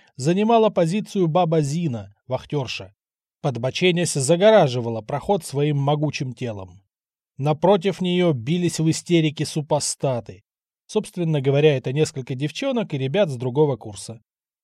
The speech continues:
Нарядно одетые, с цветами, но слегка подвыпившие. Они качают права, особенно старается длинный, курносый и очкастый парень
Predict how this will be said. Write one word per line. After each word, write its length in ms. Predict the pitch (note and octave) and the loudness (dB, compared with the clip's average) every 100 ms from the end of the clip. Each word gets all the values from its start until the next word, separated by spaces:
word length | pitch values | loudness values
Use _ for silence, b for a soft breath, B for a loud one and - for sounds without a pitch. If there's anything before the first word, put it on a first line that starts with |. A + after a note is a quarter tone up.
| _ | _
Нарядно 460 | D#3 A#3 A#3 E3+ | 2 4 4 2
одетые, 540 | C#3 A2+ D3 F#3 E3 C3 | 0 -2 -2 -2 -2 -8
с 60 | |
цветами, 600 | - D3 C#3 E3+ F#3 E3 | -6 -6 -4 0 0 0
но 140 | D3+ F#3+ | -2 -6
слегка 440 | - E3 - G3+ | -8 -10 -4 -4
подвыпившие. 800 | - E3+ D#3+ C3+ G2+ - G#2 G2 _ _ _ _ _ | -2 -4 -4 -6 -10 -18 -20 -20 _ _ _ _ _
Они 280 | B2+ C#3+ C#3 | -4 -2 -2
качают 480 | C3+ - C3 A2+ | -4 -2 -4 -4
права, 680 | _ B2 A#2 A2 D#3 D#3 A2 _ _ _ | _ -4 -4 0 2 2 0 _ _ _
особенно 580 | C3 - G#3+ G#3 G3+ F#3+ | -8 -2 0 0 0 -4
старается 560 | - F3 F3+ E3 - | 0 2 4 2 0
длинный, 580 | C3 A2+ E3+ F3 D#3+ D3 | -4 0 -2 0 -2 -2
курносый 680 | C3 A#2 A#2+ C#3+ F3+ E3 D3 | -6 -8 -6 0 0 0 -4
и 160 | D3 C3+ | -6 -6
очкастый 600 | B2 - - E3 - C3 | -6 -6 -2 -4 -2 -6
парень 500 | - E3+ E3 D#3 D#3 | 0 2 2 0 -4